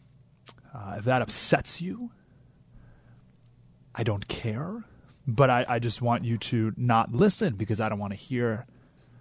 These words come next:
uh, your criticism about it. There's your warning. So, uh, I thought Donald Trump gave one of the best pro-life arguments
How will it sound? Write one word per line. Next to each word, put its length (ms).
uh, 220
your 140
criticism 520
about 260
it. 80
There's 200
your 80
warning. 340
So, 320
uh, 300
I 100
thought 560
Donald 320
Trump 320
gave 340
one 160
of 80
the 40
best 280
pro-life 440
arguments 640